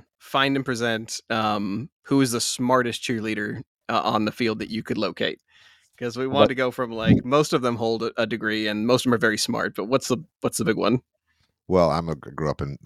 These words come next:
Speaker 2: in, in rural Maine, so I'm a New England Patriots fan. And one of my, the most intelligent football players that ever played is Tom Brady. And that's probably not debatable. But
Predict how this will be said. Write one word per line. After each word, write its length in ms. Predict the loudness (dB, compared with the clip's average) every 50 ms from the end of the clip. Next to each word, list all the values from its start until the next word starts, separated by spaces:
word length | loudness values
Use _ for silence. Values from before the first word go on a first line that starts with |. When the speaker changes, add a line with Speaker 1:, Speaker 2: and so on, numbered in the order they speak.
| -14 -12
Speaker 2:
in, 220 | -10 -10 -10 -12 -16 _ _ -4
in 160 | -2 0 2
rural 260 | 4 4 4 4 2
Maine, 320 | 0 -4 -6 -6 -6 -8
so 140 | -6 -4 -2
I'm 160 | -2 0 0
a 40 | 0
New 140 | 2 2 2
England 300 | 2 2 2 0 0 -2 -2
Patriots 440 | -2 -2 -2 -2 -6 -12 -14 -14 -16
fan. 320 | -16 -12 -12 -10 -10 -12
And 140 | -12 -12 -8
one 180 | -4 0 0 0
of 60 | 0
my, 180 | 0 -4 -4 -6 _
the 80 | -12 -10
most 200 | -10 -10 -10 -10
intelligent 460 | -4 -2 0 0 0 -2 -4 -4 0
football 280 | 0 0 2 2 0 0
players 360 | 0 -4 -6 -6 -6 -8 -8
that 100 | -8 -8
ever 160 | -8 -8 -8
played 540 | -8 0 2 4 4 6 4 2 0 -4 -10 -14 _ _ _ -20 -20 -20 -20 -20 _ _
is 60 | -10 -6
Tom 220 | -4 -4 -4 -4
Brady. 360 | 0 0 2 2 0 -2 -8 -18 -18
And 100 | -14 -12
that's 240 | -12 -12 -12 -14 -18 _ _ _ _
probably 220 | -8 -8 -8 -6
not 160 | -8 -10 -10 -10
debatable. 320 | -10 -10 -10 -10 -10 -4 2
But 440 | 4 6 6 6 4 2 -4 -12